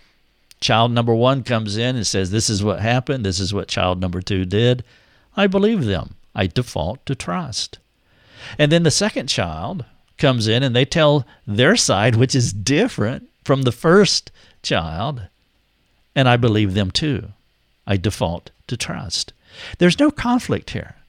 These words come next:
because a rational, healthy way to live is to default to trust. And so child number one says, "Here's the story. I believe you."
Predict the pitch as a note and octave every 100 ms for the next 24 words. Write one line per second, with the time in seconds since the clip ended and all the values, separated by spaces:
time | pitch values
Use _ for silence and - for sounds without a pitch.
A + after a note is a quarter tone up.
0 | _ _ - - - D3+ D#3+ D3+ C#3 B2
1 | A2 A#2+ D3 F3+ G3 - F3+ D#3 D#3 D3
2 | - - F3+ F3 F3 - B2 A2 B2+ B2
3 | A#2+ - G2+ B2+ G#3+ G2+ C3 C#3 A#2 B2
4 | - B2 C3 F3+ - G2+ G#2 - C#3 -
5 | A3+ A#3+ - - - - - C3+ - A#2+
6 | - A#2+ A#2 G#2+ G#2+ G#2+ D3+ E3+ C3+ C#3+
7 | - _ - A#2+ B2 - B2 - - D#3
8 | E2 C#2+ - - F2+ D#2+ D#2 D#2 F#2+ F#3+